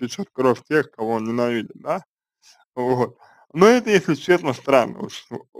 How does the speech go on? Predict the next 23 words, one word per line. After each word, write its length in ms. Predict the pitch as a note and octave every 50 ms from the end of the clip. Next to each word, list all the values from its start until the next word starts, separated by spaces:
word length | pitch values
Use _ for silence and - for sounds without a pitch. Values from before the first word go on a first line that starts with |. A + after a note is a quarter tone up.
| - _ _
очень 280 | E3 D#3+ - D3+ C#3 B2
странно 400 | - - C#3+ C3+ B2+ B2+ B2+ B2+
выглядит. 500 | B2 B2 B2+ B2 B2+ - - - _ _ _ _ _ _ _ _ _ _ _ _ _
Я 220 | _ C#3 D#3 E3+ F3
не 100 | F3 D#3+
знаю, 300 | F3+ A3 B3 F4+ E4 F#3+
но 340 | D3+ D3 D3+ D#3 D#3+ D#3 D3+
выглядит 360 | E3 F#3 A3 F#3 D3 B2 B2+ C#3
это 180 | D3 C#3 C3+ A#2+ - - _
как 220 | - D#3 D#3 D3 - - - - _
предлог. 520 | - C3+ C3+ B2+ C3+ C3+ B2 A2+ G#2 - _ _ _ _ _ _ _ _
Либо 280 | C3 C#3 D3 C#3+ B2+
как 200 | B2 C#3+ C3+ -
предлог, 440 | - - D3+ D#3 F#3 G#3 A3 G#3+ -
либо 240 | D#3 D#3 D3+ C#3 B2+
как 360 | - - - D3 C#3 C3+ - -
средство 560 | - - D#3+ F#3 G3 F#3 - - - C3+ A#2+
для 680 | A#2 B2+ C3 C#3 D3 D3+ D3 C#3 C3 B2+ B2 A#2 A2+ G#2 -
ссоры. 460 | - - - - B2 A2+ - A#2 A#2 A#2+ _ _ _ _ _ _ _ _ _ _ _ _ _ _ _ _ _ _
Вот. 280 | - - - - - - _ _
Потому 420 | - - - - B2+ C#3 D3 C#3 B2
что, 680 | A#2+ - - C3+ C3+ B2+ B2 B2 - - - - - _ _
ну, 960 | _ - B2 A#2+ B2 B2+ C3 C3+ C#3+ D3 D#3 E3 F3 F3 E3+ E3 D#3+ D3 C3